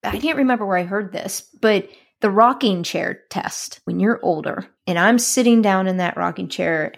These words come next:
reflecting on my life, ask yourselves, "If I don't do this, is it gonna be exactly what you just said, Anna?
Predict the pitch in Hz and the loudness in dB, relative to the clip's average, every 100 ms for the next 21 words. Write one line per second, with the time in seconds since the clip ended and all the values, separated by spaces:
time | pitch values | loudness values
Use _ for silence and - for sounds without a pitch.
0 | _ 196 190 - 196 196 180 175 170 170 | _ 0 0 4 2 2 -2 -2 -2 0
1 | 170 190 180 - 196 - - _ _ _ | 0 2 0 -2 -4 -12 -20 _ _ _
2 | 190 226 262 - 294 277 208 180 185 - | 2 2 2 0 0 2 4 6 4 -4
3 | - - _ 254 294 - 262 277 226 233 | -16 -18 _ 2 2 2 2 4 4 4
4 | 240 202 220 196 156 - - - - _ | 2 0 -2 0 -2 -4 -6 -10 -12 _
5 | _ _ _ - 185 185 196 185 180 160 | _ _ _ -2 0 2 2 4 4 2
6 | 165 175 165 - 175 170 - 175 160 180 | 0 0 0 0 0 0 -2 -4 -6 -6
7 | - - - 185 - - | -6 -4 -4 -8 -8 -12